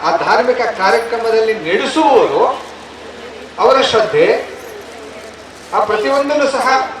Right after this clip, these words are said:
ದಕ್ಷಿಣ ಕನ್ನಡದ ಇಲ್ಲಿಯ ಜನರಲ್ಲಿ ಈ ಧಾರ್ಮಿಕತೆ ಶ್ರದ್ಧೆ, ಅದರಲ್ಲೂ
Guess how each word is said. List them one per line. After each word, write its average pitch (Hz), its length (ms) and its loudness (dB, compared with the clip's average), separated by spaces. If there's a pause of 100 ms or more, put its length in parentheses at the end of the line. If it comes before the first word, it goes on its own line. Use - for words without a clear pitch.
(480)
ದಕ್ಷಿಣ 240 280 -4 (140)
ಕನ್ನಡದ 190 380 -2 (960)
ಇಲ್ಲಿಯ 277 320 4 (220)
ಜನರಲ್ಲಿ 220 560 0 (560)
ಈ - 20 0 (160)
ಧಾರ್ಮಿಕತೆ 233 560 0 (140)
ಶ್ರದ್ಧೆ, 156 340 0 (420)
ಅದರಲ್ಲೂ 262 300 4